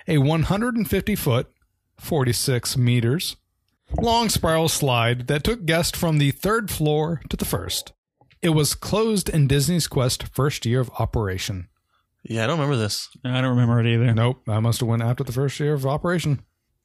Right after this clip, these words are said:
Speaker 3: When did it open? It said it right in the beginning of the podcast, guys. Come on. Disney Quest opened on June nineteenth, nineteen ninety-eight.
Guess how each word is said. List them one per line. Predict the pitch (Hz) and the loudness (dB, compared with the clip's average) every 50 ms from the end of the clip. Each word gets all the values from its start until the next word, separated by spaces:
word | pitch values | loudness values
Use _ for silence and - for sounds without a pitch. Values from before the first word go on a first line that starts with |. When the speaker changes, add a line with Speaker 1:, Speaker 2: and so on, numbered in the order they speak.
| _ _ _ _ _ | _ _ _ _ _
Speaker 3:
When | 143 185 226 | 0 0 0
did | 240 226 | 0 0
it | 220 | 0
open? | 214 226 233 233 - 123 117 120 127 143 160 - _ _ _ _ _ _ _ _ _ _ _ _ _ _ _ _ _ _ _ _ _ _ _ _ _ _ _ - - - - _ _ _ _ - _ _ _ _ _ _ _ _ _ _ _ - - _ _ _ _ _ | 0 0 0 0 -2 -2 -2 -4 -8 -12 -14 -16 _ _ _ _ _ _ _ _ _ _ _ _ _ _ _ _ _ _ _ _ _ _ _ _ _ _ _ -20 -20 -20 -20 _ _ _ _ -20 _ _ _ _ _ _ _ _ _ _ _ -20 -20 _ _ _ _ _
It | - 151 | -2 0
said | 180 226 | 0 2
it | 214 | 2
right | 202 220 220 | 2 2 2
in | 208 | 2
the | 196 | 2
beginning | 190 165 180 196 202 196 | 2 2 2 2 2 2
of | 175 143 | 2 2
the | - | 0
podcast, | 147 190 233 214 - 139 117 107 110 - | 0 0 0 0 0 0 0 0 -2 -2
guys. | - 113 113 123 147 - | -4 -2 0 -2 -2 -4
Come | - - 180 | -2 -2 -2
on. | 196 214 208 151 110 113 131 143 147 - - - - _ _ _ _ _ _ _ _ _ _ _ _ _ - _ _ _ _ _ | 0 0 0 -2 -2 -4 -4 -8 -10 -16 -20 -20 -20 _ _ _ _ _ _ _ _ _ _ _ _ _ -20 _ _ _ _ _
Disney | - 147 160 165 - 196 | 2 2 2 2 2 -2
Quest | 175 - - 170 160 165 165 - - - | -2 0 -2 0 0 0 0 -4 -8 -4
opened | - 139 151 - - 139 120 113 113 110 | -2 -2 -2 0 0 0 0 0 0 0
on | - 117 117 110 110 | 0 0 2 0 0
June | 110 120 123 117 120 127 143 156 165 160 | -2 0 0 2 4 4 4 4 4 2
nineteenth, | 147 127 131 135 147 143 - - - 117 117 113 127 - - | 2 2 2 2 0 0 -2 0 0 2 2 2 0 -2 -4
nineteen | - 139 127 117 113 117 117 - 127 117 | -4 -2 0 2 2 2 0 0 0 2
ninety-eight. | 117 113 113 110 110 110 107 107 - - - | 2 2 2 2 2 0 0 -2 -4 -6 -8